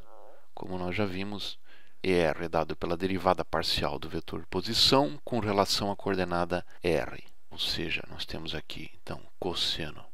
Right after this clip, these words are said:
de θ, seno de θ. E θ, similarmente, menos R, seno de θ,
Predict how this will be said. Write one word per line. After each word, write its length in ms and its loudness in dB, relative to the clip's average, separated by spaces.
de 120 -6
θ, 440 10
seno 380 0
de 120 -2
θ. 220 -6
E 180 4
θ, 140 -2
similarmente, 1040 -2
menos 340 -4
R, 340 2
seno 800 4
de 140 -2
θ, 580 2